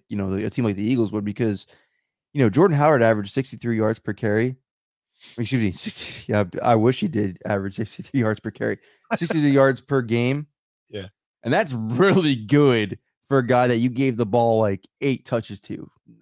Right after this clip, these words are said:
Speaker 1: nine touches to, maybe ten at, at most per game. Um,
Speaker 2: Yeah.
Speaker 1: if they can get that out of Jordan Howard, who began the offseason telling you guys, "Well, I thought I was gonna retire." <laughs> And then the Eagles offered me money, so I took it.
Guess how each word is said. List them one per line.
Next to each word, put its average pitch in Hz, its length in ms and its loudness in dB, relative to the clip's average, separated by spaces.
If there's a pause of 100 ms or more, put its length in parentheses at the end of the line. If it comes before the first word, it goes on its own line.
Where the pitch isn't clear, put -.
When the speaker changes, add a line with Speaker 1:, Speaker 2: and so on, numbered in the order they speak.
Speaker 1:
nine 127 280 -2
touches - 340 -8
to, - 220 -12 (300)
maybe 117 180 -8
ten 110 460 -8
at, 117 220 -4 (260)
at 120 200 0 (180)
most 120 560 -4 (560)
per 131 120 2
game. 117 440 -6 (460)
Um, 123 140 0
Speaker 2:
Yeah. 98 80 -2
Speaker 1:
if 139 140 -2
they 202 120 4
can 139 360 -4 (180)
get 165 240 0
that 156 240 6
out 151 80 6
of 135 80 2
Jordan 135 320 0
Howard, 135 360 2
who 131 460 0
began 131 380 0
the 135 60 0
offseason 123 560 2
telling 123 240 0
you 120 60 -2
guys, 117 260 2
"Well, 139 180 2
I 220 80 2
thought 131 200 -2
I - 40 2
was - 120 -6
gonna 165 180 -2
retire." 165 720 -2 (1080)
<laughs> - 180 -4
And 226 120 -2
then 214 140 -4
the 202 80 -4
Eagles 208 380 -2
offered 190 280 0
me 180 120 0
money, 202 320 -2
so 165 140 -2
I 160 80 4
took 196 280 -2
it. 147 180 -4